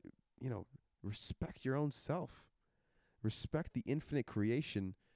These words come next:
and the creator that you are. <sighs> Like, you don't, you deserve better than mindless scrolling and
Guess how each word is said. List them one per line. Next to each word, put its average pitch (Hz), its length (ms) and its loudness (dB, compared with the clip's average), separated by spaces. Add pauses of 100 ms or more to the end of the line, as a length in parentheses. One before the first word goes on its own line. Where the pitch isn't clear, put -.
(180)
and 117 100 2
the 117 60 4
creator 117 540 4
that 117 140 4
you 104 220 4
are. 107 380 -4 (3000)
<sighs> - 40 -20 (1400)
Like, 120 340 2 (720)
you 120 160 2
don't, 160 400 6 (760)
you 135 160 0
deserve 160 580 2
better 104 420 2 (380)
than 95 320 2
mindless 110 720 2
scrolling 101 680 4 (880)
and 98 160 -2